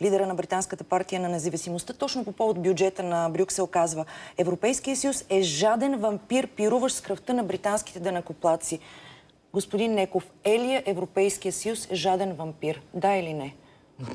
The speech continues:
Speaker 2: Как да, да отговоря на такъв въпрос, жаден вампир? Той просто използва, а,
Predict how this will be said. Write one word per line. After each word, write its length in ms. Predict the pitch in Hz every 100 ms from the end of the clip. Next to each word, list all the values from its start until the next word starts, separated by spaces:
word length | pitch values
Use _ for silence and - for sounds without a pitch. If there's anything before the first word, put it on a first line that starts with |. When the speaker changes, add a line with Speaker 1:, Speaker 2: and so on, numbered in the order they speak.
| - - - 110 104 - - 156 - - -
Speaker 2:
Как 240 | - 127 139
да, 320 | 147 156 143
да 180 | 123 143
отговоря 360 | 135 123 135
на 80 | 135
такъв 260 | 117 - 127
въпрос, 340 | 110 139 110
жаден 280 | 110 127 113
вампир? 340 | 104 104 156 - - - -
Той 100 | -
просто 300 | 147 160 -
използва, 680 | 156 - 156 156 151 156 147 - -
а, 180 | 131